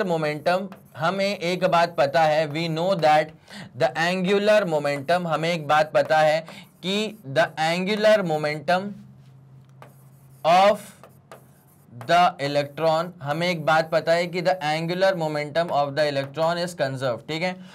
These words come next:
हमें एक बात पता है कि angular momentum of the electron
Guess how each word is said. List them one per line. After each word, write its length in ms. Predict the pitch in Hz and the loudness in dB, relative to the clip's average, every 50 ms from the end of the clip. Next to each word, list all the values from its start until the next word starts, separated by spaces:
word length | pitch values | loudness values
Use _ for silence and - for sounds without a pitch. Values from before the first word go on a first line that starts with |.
| - - - - | -20 -20 -10 -6
हमें 240 | 143 147 160 180 190 | -4 -2 0 0 0
एक 140 | 185 160 143 | -2 0 2
बात 260 | 156 156 165 160 160 | 2 2 2 2 2
पता 220 | 165 156 156 170 170 | 0 0 2 2 2
है 200 | 165 165 170 185 175 | 2 2 2 0 -2
कि 160 | 170 185 190 190 147 | -4 -6 -8 -4 -4
angular 640 | 151 151 156 160 160 156 180 185 180 165 165 175 190 196 190 | -4 -2 -2 -4 -4 -2 -2 -2 0 0 2 2 2 2 2
momentum 640 | 170 160 156 147 147 147 147 139 143 170 175 180 180 - - | 0 -2 -4 -4 -4 -6 -6 -4 -2 -2 -2 -2 -2 0 2
of 200 | 151 156 160 151 139 135 | 2 4 2 0 0 0
the 80 | 165 156 | 0 2
electron 600 | 147 135 135 135 131 - 156 160 165 180 185 185 | 2 0 -4 -6 -8 -6 -4 -2 0 0 -2 -2